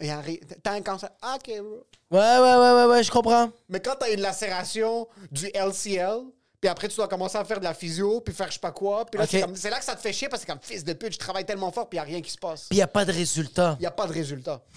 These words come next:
Speaker 2: Hmm.
Speaker 1: Il y a pas de résultat.
Speaker 2: OK, ouais. OK, ça, je le comprends.
Speaker 1: C'est plus dans cet angle-là.
Speaker 2: Mais
Speaker 1: Puis
Speaker 2: tu penses pas
Speaker 1: encore
Speaker 2: que des
Speaker 1: une
Speaker 2: fois,
Speaker 1: fois
Speaker 2: mais tu penses pas que des fois, ça fait du bien juste de extérioriser, de genre comme, yo, qu'est-ce qui fait juste chier en ce moment ? C'est pas l'accident.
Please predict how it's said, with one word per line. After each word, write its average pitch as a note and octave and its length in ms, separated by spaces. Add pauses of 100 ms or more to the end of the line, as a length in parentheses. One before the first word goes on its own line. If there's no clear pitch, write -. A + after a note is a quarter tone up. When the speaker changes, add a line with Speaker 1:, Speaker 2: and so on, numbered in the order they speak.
Speaker 2:
Hmm. D#3+ 800 (420)
Speaker 1:
Il - 40
y - 20
a - 60
pas G3+ 120
de E3 80
résultat. C#3 500 (300)
Speaker 2:
OK, D#3 200 (100)
ouais. F3 200 (560)
OK, E3+ 200
ça, A3 160
je G#3 120
le F#3 60
comprends. E3 400
Speaker 1:
C'est G#3 100
plus G#3+ 140
dans G#3 120
cet F3 200
angle-là. D#3 320 (240)
Speaker 2:
Mais F3 80
Speaker 1:
Puis A#3+ 80
Speaker 2:
tu - 40
penses G3+ 120
pas G3+ 40
Speaker 1:
encore B3+ 120
Speaker 2:
que A#3+ 60
des A3+ 60
Speaker 1:
une G3+ 40
Speaker 2:
fois, - 120
Speaker 1:
fois - 100
Speaker 2:
mais F#3+ 80
tu - 80
penses - 180
pas B3 80
que A3+ 60
des G#3+ 80
fois, G#3+ 120
ça F#3+ 100
fait E3+ 120
du C#3+ 80
bien F#3 220
juste F#3+ 160
de F3 140
extérioriser, D#3 640
de F3+ 80
genre C#3+ 240
comme, C#3 220
yo, G3+ 340 (480)
qu'est-ce C4 200
qui - 40
fait F#3+ 100
juste E3 220
chier A#3 140
en A3+ 60
ce - 100
moment ? G3 340 (220)
C'est - 160
pas C4 180
l'accident. D3+ 600